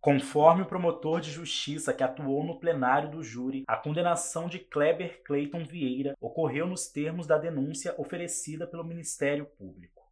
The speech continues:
Foram acolhidas as seguintes qualificadoras: motivo torpe, meio cruel e utilização de recurso que dificultou a defesa da vítima.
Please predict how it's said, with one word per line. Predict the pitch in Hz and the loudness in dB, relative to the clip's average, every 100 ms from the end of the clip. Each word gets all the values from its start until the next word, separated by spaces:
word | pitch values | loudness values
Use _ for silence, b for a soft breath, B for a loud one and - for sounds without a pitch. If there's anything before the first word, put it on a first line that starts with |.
| _ | _
Foram | 117 110 | 0 2
acolhidas | 110 - 160 135 151 170 - | 2 0 -2 -2 0 -2 0
as | 156 151 | -2 -2
seguintes | 196 180 131 180 - | -2 -6 -6 -6 -2
qualificadoras: | - 160 151 - 160 107 101 92 90 - - 120 | 4 4 2 -2 0 0 -8 -10 -8 -8 -6 -4
motivo | 113 120 110 175 | -2 -2 -4 -10
torpe, | - 139 147 - - - | -4 -2 -2 -4 -16 -4
meio | 120 139 180 | 2 2 2
cruel | - 190 131 131 135 | -2 4 6 6 0
e | 113 | -8
utilização | 113 151 151 151 147 - 165 | -8 -4 2 6 6 2 -6
de | 180 | -4
recurso | 175 175 - 139 143 - | -6 -6 -6 -6 -6 -10
que | 143 | -14
dificultou | 131 180 - 190 - 151 165 | -12 -12 -10 -12 -4 -4 -2
a | - | 0
defesa | 156 170 - - 156 160 | 0 -2 -8 -8 -6 -2
da | 151 | 0
vítima. | 135 92 87 - 92 | 0 -4 -12 -14 -14